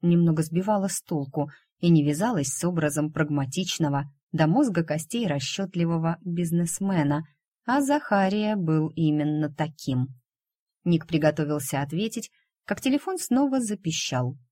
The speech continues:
Сбросив звонок, он весьма расплывчато произнес: "Время от времени мы участвуем в благотворительных акциях, как и многие другие аукционные дома.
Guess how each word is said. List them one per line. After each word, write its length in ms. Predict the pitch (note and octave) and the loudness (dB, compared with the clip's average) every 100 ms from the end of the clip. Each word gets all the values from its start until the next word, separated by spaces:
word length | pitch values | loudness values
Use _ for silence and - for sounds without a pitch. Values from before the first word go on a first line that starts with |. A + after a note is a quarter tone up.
| _ | _
Сбросив 480 | E3 D#3+ D#3+ D#3+ D#3 | -2 0 0 0 -4
звонок, 520 | D#3 D#3 E3 G3+ F#3+ - _ _ | -2 0 2 0 -4 -12 _ _
он 160 | F#3+ F3 | 0 2
весьма 280 | D#3+ D#3+ D3 | 2 2 2
расплывчато 720 | D3 - D3+ C#3+ - D#3 C#3 | 0 -2 -6 -6 -6 -8 -6
произнес: 720 | E3 D3+ C#3+ C3+ C3+ C3+ - - _ _ _ _ _ | -2 -2 -2 -2 -4 -4 -8 -12 _ _ _ _ _
"Время 500 | D#3+ E3 D3+ C#3 C3+ | 0 4 4 2 0
от 120 | C3+ | -2
времени 480 | C#3+ C#3+ E3 A#3 D4+ | -2 2 2 6 6
мы 280 | B3 D3+ F3 | 6 4 2
участвуем 680 | A3+ - A2+ - D#3+ D#3+ | 0 -2 -2 -2 -2 0
в 80 | D#3 | 0
благотворительных 920 | D#3 D3+ D3 D3+ C#3+ B2+ D3 C#3+ C#3 C3+ | 0 0 0 0 0 0 -2 -2 -2 -4
акциях, 580 | C3 - - C#3+ D3 - - _ - | -6 -6 -4 -4 -4 -10 -20 _ 0
как 220 | D#3 D#3+ | 2 4
и 40 | |
многие 460 | E3 D#3+ D3+ D3 D3 | 4 4 4 2 0
другие 680 | D3 C#3+ C3+ D3 G#3 C3+ C3 | 0 -2 0 0 0 0 0
аукционные 920 | E3 D3+ C#3+ - E3 C#3+ C#3+ C#3+ C#3+ | -2 -2 -4 -6 -4 -2 0 0 0
дома. 480 | C#3+ D3 C#3+ B2+ B2 | -2 -2 0 -2 -4